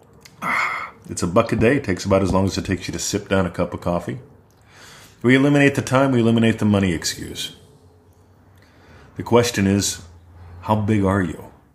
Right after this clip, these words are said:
Because excuses have you experienced smallness. Excellence has you experienced the grandness of you. My name is Mister Twenty twenty. Join us in manifesting mastery course dot com. Join us today or wait a couple years.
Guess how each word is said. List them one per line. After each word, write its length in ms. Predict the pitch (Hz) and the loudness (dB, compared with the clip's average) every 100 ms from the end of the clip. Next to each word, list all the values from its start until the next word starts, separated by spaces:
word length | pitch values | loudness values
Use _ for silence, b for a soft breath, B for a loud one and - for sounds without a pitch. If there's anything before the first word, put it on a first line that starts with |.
| _ _ _ _ _ _ _ _ _ _ _ - - | _ _ _ _ _ _ _ _ _ _ _ -20 -16
Because 280 | - 95 | -4 -2
excuses 720 | 87 - - 113 139 - 85 - | -2 -4 -2 2 2 2 -4 -2
have 240 | 87 90 | -2 0
you 120 | 95 | 0
experienced 560 | 87 - 87 82 82 - | 0 -4 -2 -2 -4 -6
smallness. 560 | - 71 67 69 78 | -6 -6 -6 -8 -4
Excellence 480 | 98 95 - 104 92 | -2 -2 -4 -2 -2
has 220 | 95 87 | -2 -2
you 80 | 90 | -2
experienced 500 | 85 - 76 78 - | -4 -6 -6 -6 -6
the 60 | 78 | -10
grandness 560 | 69 71 69 69 - 76 | -10 -10 -10 -10 -10 -10
of 140 | 67 | -12
you. 260 | 73 73 - - - - | -14 -16 -18 -20 -18 -2
My 140 | 113 | 2
name 120 | 110 | 4
is 160 | 101 - | 2 0
Mister 220 | 85 - | -6 -6
Twenty 240 | - 80 | -8 -8
twenty. 280 | 73 69 65 | -6 -10 -12
Join 220 | 69 80 80 | -10 -8 -8
us 160 | 73 | -8
in 60 | 73 | -8
manifesting 560 | 69 71 73 - 69 | -10 -10 -12 -12 -12
mastery 380 | 65 65 - 67 | -12 -12 -12 -12
course 340 | - - 71 - | -14 -16 -16 -12
dot 200 | 65 - | -14 -12
com. 320 | 71 64 62 B B B B B B | -12 -12 -16 B B B B B B
Join 220 | - 165 190 | -2 0 0
us 120 | - | -2
today 400 | - 85 85 65 | -2 0 0 0
or 140 | 78 | -4
wait 240 | 78 131 143 | -2 0 0
a 60 | |
couple 360 | - 95 - 85 | -2 -4 -4 -10
years. 560 | 69 71 69 - - | -10 -12 -12 -12 -14